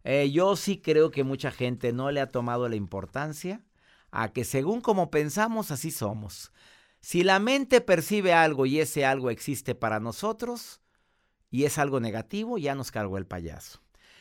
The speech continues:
Si la mente desecha algo y ese algo no,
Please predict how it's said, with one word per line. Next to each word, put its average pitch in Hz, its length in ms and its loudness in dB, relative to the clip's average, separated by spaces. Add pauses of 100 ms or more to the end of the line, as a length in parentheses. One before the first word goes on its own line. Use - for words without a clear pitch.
Si 135 220 -2
la 135 140 4
mente 151 500 2
desecha 180 680 6
algo 123 360 4
y 151 140 4
ese 190 260 2
algo 180 320 6
no, 196 640 2